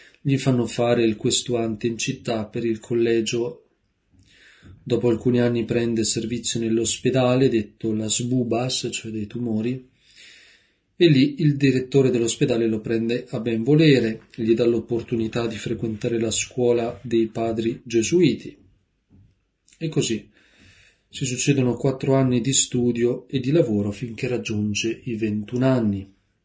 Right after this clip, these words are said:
Avrebbe potuto aspirare a un impiego redditizio, alla carriera militare, al matrimonio,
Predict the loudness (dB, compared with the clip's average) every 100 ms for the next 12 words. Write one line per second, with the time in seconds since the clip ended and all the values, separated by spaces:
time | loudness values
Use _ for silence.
0 | _ _ _ _ _ _ -20 -8 0 2
1 | 2 0 -2 -2 -2 -2 -4 0 2 4
2 | 2 0 -4 -6 -4 -2 -4 -2 -2 0
3 | -2 -4 -4 -4 -4 -4 -6 -6 -4 -4
4 | -2 -2 -2 -2 -2 -2 -2 -4 -6 -4
5 | -2 0 0 -2 -4